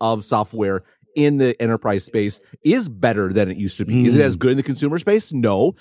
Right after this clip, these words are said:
Speaker 1: because there's other things that go decision making. There's lots of other constraints. It's not the way you win. It's just, a-, but it's, oh, it's not, it's not inconsequential like it maybe was, you know, i-, in the past. A-, and so if you think about it, pe-, I, I would argue people's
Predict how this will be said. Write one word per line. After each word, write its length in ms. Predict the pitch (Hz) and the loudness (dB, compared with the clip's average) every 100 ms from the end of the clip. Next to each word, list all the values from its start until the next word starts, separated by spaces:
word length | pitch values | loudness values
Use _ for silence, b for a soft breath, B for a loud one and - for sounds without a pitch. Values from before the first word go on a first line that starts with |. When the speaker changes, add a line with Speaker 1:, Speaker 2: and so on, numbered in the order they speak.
| B | B
Speaker 1:
because 240 | - 135 120 | 0 2 2
there's 240 | 117 117 110 | 2 0 2
other 240 | 113 123 | 2 2
things 200 | 127 131 | 2 -2
that 80 | 120 | -2
go 100 | 117 | -2
decision 340 | 107 107 95 | -4 -6 -6
making. 220 | 95 95 | -6 -2
There's 140 | 117 92 | -2 0
lots 280 | 90 98 120 | 0 -2 0
of 60 | |
other 160 | 117 117 | 0 0
constraints. 680 | 127 120 - 107 95 110 - B B | -2 -4 -4 -4 -2 -4 -8 B B
It's 160 | 120 | -4
not 200 | 117 117 - | 0 -2 -2
the 400 | 87 90 143 156 | -12 -2 2 4
way 160 | 127 | 4
you 220 | 110 107 | 4 0
win. 280 | 95 85 87 | -2 -4 -4
It's 100 | 107 | -4
just, 180 | 113 - - | -4 -6 -4
a-, 140 | 117 - - 113 | -6 -6 -6 -2
but 120 | 135 | 0
it's, 140 | 135 120 | 0 2
oh, 140 | 127 - | 2 2
it's 200 | 131 117 | -2 0
not, 280 | 135 147 - b b _ | 0 0 -2 b b _
it's 260 | 160 135 160 | -6 -2 0
not 120 | 156 - | 0 2
inconsequential 880 | 175 156 156 147 - 165 180 139 101 | 2 2 0 -2 2 0 2 0 2
like 200 | 101 117 | 0 -2
it 80 | |
maybe 260 | 113 117 110 | -2 -2 -2
was, 500 | 101 107 104 101 - 87 | -2 0 0 -4 -10 -12
you 180 | 120 | -8
know, 140 | 104 98 | -6 -6
i-, 100 | 107 | -8
in 140 | - 113 | -8 -8
the 80 | 107 | -4
past. 420 | 196 131 - - B B - | -2 -2 -6 -16 B B -6
A-, 120 | 151 | 0
and 160 | 156 151 | 0 4
so 160 | 170 | 2
if 160 | 151 143 | 2 -2
you 120 | 151 | -6
think 240 | - 220 | -2 -2
about 280 | 233 175 104 | -2 -2 -2
it, 140 | 113 - b _ | -4 -8 b _
pe-, 160 | 170 135 | -12 -6
I, 120 | 139 | -4
I 140 | 123 147 | 2 4
would 180 | 175 170 | 4 4
argue 420 | 131 175 165 131 | 2 0 0 -4
people's 600 | 113 - 190 - 185 170 | -4 -8 -10 -4 -4 -4